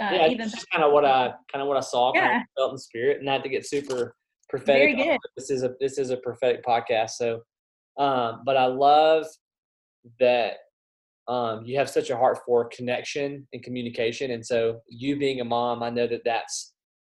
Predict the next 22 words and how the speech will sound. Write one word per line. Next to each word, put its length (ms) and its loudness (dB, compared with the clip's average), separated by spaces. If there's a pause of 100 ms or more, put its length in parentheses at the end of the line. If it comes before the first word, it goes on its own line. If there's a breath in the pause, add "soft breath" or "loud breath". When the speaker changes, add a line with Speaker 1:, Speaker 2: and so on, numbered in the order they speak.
Speaker 2:
so, 600 2
I 60 -4
know 120 -2
that's 220 0
really 140 2
important 380 -2
in 120 -8
your 160 -6
home. 320 -4
I 100 -2
know 140 -2
that 120 0
should 140 -10
be 160 -2
important 380 -4
in 120 -6
everyone's 360 -2
home. 320 -4
I 60 -6
know 140 -2
that's 200 -2
something 440 -6